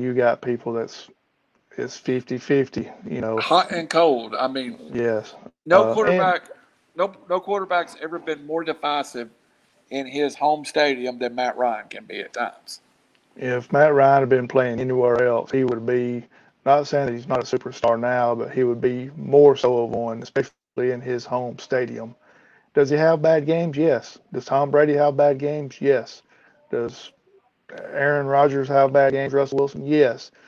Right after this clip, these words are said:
Speaker 1: But he also has a lot of good games. The good games overshadow the bad games. Um, you
Speaker 2: And
Speaker 1: know,
Speaker 2: Michael
Speaker 1: we'll
Speaker 2: Vick was the most loved football player in Atlanta Falcons history.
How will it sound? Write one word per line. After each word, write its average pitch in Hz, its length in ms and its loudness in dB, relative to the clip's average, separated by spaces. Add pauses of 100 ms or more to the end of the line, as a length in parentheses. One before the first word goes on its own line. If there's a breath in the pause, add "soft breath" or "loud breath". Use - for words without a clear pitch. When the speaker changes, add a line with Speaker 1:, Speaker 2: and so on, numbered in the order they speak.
(320 soft breath)
Speaker 1:
But 143 300 4
he 135 140 0
also 135 340 2
has 131 180 -2
a 123 40 -6
lot 123 160 0
of 123 60 -8
good 139 160 -2
games. 117 300 -8 (160)
The 127 140 -6
good 139 280 -2
games 139 380 -4
overshadow 127 500 -2
the 123 80 -8
bad 120 280 -6
games. 123 500 -16 (600 soft breath)
Um, 120 520 -8
you 139 80 4
Speaker 2:
And 135 140 4
Speaker 1:
know, 120 100 -2
Speaker 2:
Michael 139 260 4
Speaker 1:
we'll 135 120 6
Speaker 2:
Vick 139 360 -2
was 127 280 -6
the 120 100 -8
most 127 460 -2
loved 131 340 4
football 120 460 -2
player 117 320 -6
in 113 40 -12
Atlanta 113 380 -10
Falcons 107 480 -8
history. - 380 -20